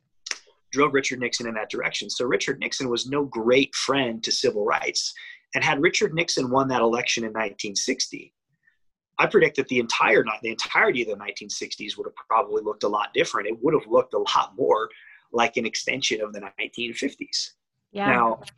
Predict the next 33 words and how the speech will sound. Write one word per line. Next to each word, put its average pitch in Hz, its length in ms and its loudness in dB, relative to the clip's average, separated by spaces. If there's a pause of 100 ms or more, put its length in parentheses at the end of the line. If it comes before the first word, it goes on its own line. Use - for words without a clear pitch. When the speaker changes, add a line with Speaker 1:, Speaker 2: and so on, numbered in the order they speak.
(640)
Speaker 1:
and 139 80 0
so 143 360 6 (580)
in 135 200 0
that 165 260 4
election, 135 460 4 (1300)
pulling 175 300 4
the 139 40 -2
lever 135 300 2
for 117 160 -2
John 120 260 0
F. 113 140 -6
Kennedy 120 460 -4
wasn't 127 320 0
just, 113 440 0 (420)
"I 120 100 2
think 127 220 -4
he's 101 160 -8
prettier 139 360 2
than 98 140 -8
Richard 95 320 -6
Nixon." - 360 -8 (400)
Speaker 2:
Mm-hmm. 180 360 -6
Speaker 1:
Pulling 175 360 4
the 139 80 4
lever 135 160 6
for 120 140 0
John 117 300 2
F. 104 140 -8
Kennedy 120 500 -2 (260)
ultimately 113 760 2 (1040)
shifted 175 460 0
the 139 80 -6
course - 680 -2